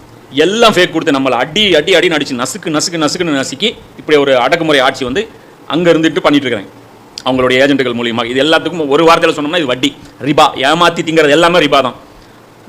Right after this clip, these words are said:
வெறும் வட்டி, அந்த கந்து வட்டி அவன் டியூல வாங்குறான், அவன்லாம் அது வந்து மெயின் வட்டி கிடையாது. அது வந்து ஒரு, ஒரு, அது ஒரு பல வட்டியில பல பிரிவுல அது ஒரு பிரிவு. அந்த வட்டி வந்து இவ்வளவு பெரிய குற்றம் கிடையாது, அதுவும் குற்றம், ஆனா அது இவ்வளவு பெரிய குற்றம் கிடையாது. இவங்க பண்ற அந்த ரத்தம், இது மனிதர்களுடைய ரத்தத்தை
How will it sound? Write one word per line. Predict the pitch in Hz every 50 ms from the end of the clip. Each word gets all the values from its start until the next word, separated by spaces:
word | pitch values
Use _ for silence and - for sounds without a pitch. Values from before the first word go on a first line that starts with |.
| 113
வெறும் | 131 143 185 180 156
வட்டி, | 160 156 180 170
அந்த | 151 -
கந்து | 147 170 175 180 175
வட்டி | 165 160 175 160
அவன் | 160 160 147 139 131 - - - - - 135
டியூல | 151 175 180 170 165 165
வாங்குறான், | 156 156 160 151 139 135 - - - - - - 117
அவன்லாம் | 135 156 170 175 175 147
அது | 147 165 175
வந்து | 170 175 185 170
மெயின் | 170 180 175 165
வட்டி | 160 160 143
கிடையாது. | 151 143 131 120 - 110
அது | 107 127 143 151
வந்து | 160 165 160
ஒரு, | 160 160 156 147 139 131 120 120 123
ஒரு, | 135 139 131 123 117 - - - - -
அது | - - 143
ஒரு | 143 123 - - -
பல | 123 139 131
வட்டியில | 131 135 160 170 170 165 143
பல | 135 143 131 135
பிரிவுல | 156 160 165 165 185 170
அது | 165 165
ஒரு | 156 -
பிரிவு. | 165 160 151 127 107 - - - - - - - - - - - - - - - - -
அந்த | 131 151 170 175 165 160
வட்டி | 165 165 165 190 180 175
வந்து | 175 175 196 185
இவ்வளவு | 165 190 196 196 185 165
பெரிய | 185 185 180 160
குற்றம் | 170 - 185 170 175 156
கிடையாது, | 151 139 120 104 113
அதுவும் | 143 170 180 160
குற்றம், | 170 165 170 156 123 - - 131 135
ஆனா | 139 156 185 170
அது | 147 143 139
இவ்வளவு | 160 196 196 180
பெரிய | 185 180 160
குற்றம் | 160 170 165 156
கிடையாது. | 147 139 123 104 - - - - - - - - - 131
இவங்க | 147 185 202 202 180
பண்ற | 180 185 180 175
அந்த | 165 143 139
ரத்தம், | 156 156 - - 226 214 196 170
இது | 127 104 - - - - - -
மனிதர்களுடைய | 127 135 175 180 170 170 165 151 131 135
ரத்தத்தை | 151 - - - 165